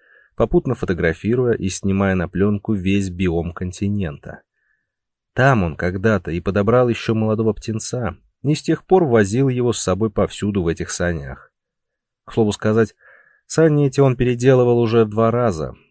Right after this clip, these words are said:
так как пингвин рос буквально на глазах, чем весьма радовал Веронику.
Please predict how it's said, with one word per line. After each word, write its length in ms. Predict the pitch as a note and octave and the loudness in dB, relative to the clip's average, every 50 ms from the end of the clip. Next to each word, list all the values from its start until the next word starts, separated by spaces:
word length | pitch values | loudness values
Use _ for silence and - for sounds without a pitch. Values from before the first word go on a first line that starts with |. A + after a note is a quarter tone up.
| _ _ - | _ _ -2
так 160 | G#2+ G#2+ - | 0 0 0
как 180 | A2 G2 - | 0 -2 -2
пингвин 440 | - C3 B2+ A#2+ B2 B2 C#3+ C#3+ C3+ | 0 0 0 0 0 0 2 2 2
рос 180 | B2+ B2+ A#2+ A2 | 2 2 0 0
буквально 420 | A2 A2+ - - A#2 A2+ A2 G#2+ | -4 -6 -2 2 2 4 4 2
на 120 | G#2+ A2 G#2 | 0 0 0
глазах, 600 | A2 A2 A#2 A#2 A2 F#2 D#2 C2 - - - _ _ _ _ - | 0 0 0 0 -2 -4 -6 -6 -8 -16 -20 _ _ _ _ -6
чем 200 | - - F#3 F3+ | 0 2 2 4
весьма 380 | E3+ F3+ - - G3 G3 F#3 D3 | 4 0 0 0 0 2 4 4
радовал 380 | G2 G2+ G#2 A2+ A2+ A#2 A2+ | 4 4 4 4 2 0 0
Веронику. 680 | G#2 G#2+ G#2+ A2 G#2+ G2 F2 D2 - - - - - _ | 0 0 0 0 0 0 -2 -4 -6 -10 -16 -20 -20 _